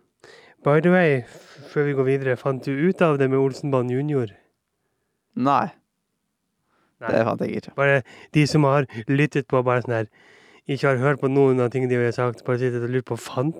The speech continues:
Speaker 1: de ut om Olsenbanen Junior har samlepakke på S F Anytime?
Speaker 2: Nei, men jeg fant ingenting.
Speaker 1: Det var synd.
Speaker 2: Mm, det hadde vært veldig gøy hvis det hadde vært det.
Speaker 1: Ja.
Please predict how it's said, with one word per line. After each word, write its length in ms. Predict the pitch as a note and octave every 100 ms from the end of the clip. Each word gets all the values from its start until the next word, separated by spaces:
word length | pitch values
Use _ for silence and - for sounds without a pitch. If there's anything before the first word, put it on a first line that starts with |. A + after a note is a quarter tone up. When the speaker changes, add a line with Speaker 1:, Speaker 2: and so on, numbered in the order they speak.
| C4+
Speaker 1:
de 80 | A#3+
ut 220 | F#3 -
om 140 | D3
Olsenbanen 420 | C#3 - C#3 C3 C3+
Junior 220 | C3 A#2+
har 100 | B2
samlepakke 540 | A#2+ B2 A#2+ A#2 B2
på 220 | A2+ A#2 A2 _ - - - - - -
S 220 | C3+ -
F 80 | B2+
Anytime? 480 | A#2+ A2+ A2 A2 A2 _ _
Speaker 2:
Nei, 160 | - -
men 140 | C3+ A#2+
jeg 220 | A#2 A#2
fant 220 | A2 A2
ingenting. 380 | B2+ A2 G#2 A2+ - _ _ - - _ _ C#3
Speaker 1:
Det 80 |
var 160 | C3+ B2+
synd. 240 | C3 A#2 - - _ _ _
Speaker 2:
Mm, 320 | - - -
det 140 | - A#2
hadde 140 | A#2
vært 100 | A2
veldig 180 | A2+ A2 A2
gøy 180 | A#2+ C#3 B2
hvis 120 | -
det 100 | -
hadde 220 | A2+ A2 A#2
vært 160 | A#2+ -
det. 80 | D#4+ _ _ _ D3
Speaker 1:
Ja. 260 | C3 C3+